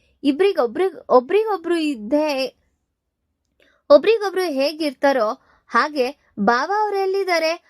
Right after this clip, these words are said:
ಅವ್ರು ನೋಡಿದ್ರೆ ಏಕಿ-, ರಾಮ ನೋಡಿದ್ರೆ ಸೀತೆನ್ ಅಷ್ಟೇ ಅವ್ರು ಮನ್ಸ್ಫೂರ್ತಿಯಾಗಿ ಇಷ್ಟಪಟ್ಟು ಅವ್ರ ಮದ್ವೆ ಆಗಿದ್ದು ಎಲ್ಲಾನು. ಈಗ ರಾಜ್ ಅವ್ರೇನು ಆ ರೀತಿ ಇದಾರ ಹೇಳಿ? ಅವ್ರು already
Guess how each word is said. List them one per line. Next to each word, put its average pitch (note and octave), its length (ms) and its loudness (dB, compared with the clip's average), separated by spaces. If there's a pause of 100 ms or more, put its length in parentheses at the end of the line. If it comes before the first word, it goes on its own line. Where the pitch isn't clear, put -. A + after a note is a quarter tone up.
(220)
ಅವ್ರು F4 260 2
ನೋಡಿದ್ರೆ E4 520 -2 (320)
ಏಕಿ-, E4+ 500 2 (160)
ರಾಮ B3+ 280 4 (100)
ನೋಡಿದ್ರೆ C4 520 -2 (540)
ಸೀತೆನ್ G4+ 460 2
ಅಷ್ಟೇ - 640 -2
ಅವ್ರು F4 500 2
ಮನ್ಸ್ಫೂರ್ತಿಯಾಗಿ D4 840 -2
ಇಷ್ಟಪಟ್ಟು C#4 720 0
ಅವ್ರ B3+ 100 -6
ಮದ್ವೆ G#3 360 0
ಆಗಿದ್ದು B3+ 500 -2
ಎಲ್ಲಾನು. A3+ 480 -2 (400)
ಈಗ A3+ 220 -2 (440)
ರಾಜ್ A#3 400 0
ಅವ್ರೇನು G4 440 -2 (340)
ಆ D#4+ 100 4
ರೀತಿ E4 420 0
ಇದಾರ C#4+ 260 0 (120)
ಹೇಳಿ? B3 400 -2 (440)
ಅವ್ರು E4+ 220 4
already D#4 560 -2